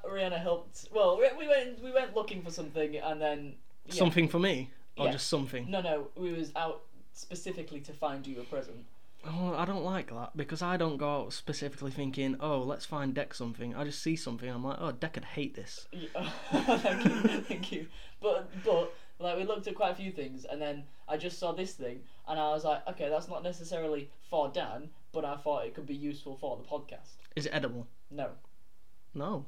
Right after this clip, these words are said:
Speaker 1: No.
Speaker 2: Oh. Okay.
Speaker 1: I was about to tell you how much I spent on this gift, but I'm pretty sure there's a number o-, uh, on the box.
Speaker 2: Is it, do I have to drink it?
Speaker 1: No. You do not consume this gift. It is something
Speaker 2: Is it consumable?
Speaker 1: Uh, no, I wouldn't.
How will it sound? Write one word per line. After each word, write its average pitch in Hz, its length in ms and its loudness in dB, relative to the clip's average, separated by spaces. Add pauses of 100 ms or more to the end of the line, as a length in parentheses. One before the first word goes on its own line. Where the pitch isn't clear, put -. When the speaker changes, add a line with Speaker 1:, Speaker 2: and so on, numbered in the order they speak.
Speaker 1:
No. 139 200 -4 (480)
Speaker 2:
Oh. 127 220 -4 (1200)
Okay. 139 400 -4
Speaker 1:
I 139 60 -2
was 147 180 -4
about 170 240 0
to - 60 -6
tell 143 100 0
you 135 100 -2
how 139 120 -4
much 135 180 -6
I 135 60 -8
spent 139 240 2
on 120 100 -8
this 113 160 -8
gift, - 320 -8
but 135 180 -2
I'm 135 160 -4
pretty 131 240 -4
sure 139 140 -6
there's 127 220 -8
a 131 80 -6
number 131 280 -8
o-, 123 220 -2
uh, - 340 -6
on 127 100 -8
the 107 60 -10
box. - 440 -6 (200)
Speaker 2:
Is 156 160 2
it, 151 320 4 (380)
do 147 80 0
I 143 40 4
have 139 120 -2
to 143 80 -2
drink 135 380 0
it? 120 240 -4
Speaker 1:
No. 135 240 -4 (340)
You 156 160 -6
do 156 80 -4
not 160 180 -6
consume 143 500 -6
this 123 140 -8
gift. - 340 -8 (760)
It 175 160 -2
is 151 160 2
something 190 240 2
Speaker 2:
Is 165 100 12
it 160 80 6
consumable? 147 800 8 (100)
Speaker 1:
Uh, 165 120 4
no, 147 300 -4
I 123 140 0
wouldn't. 120 360 -6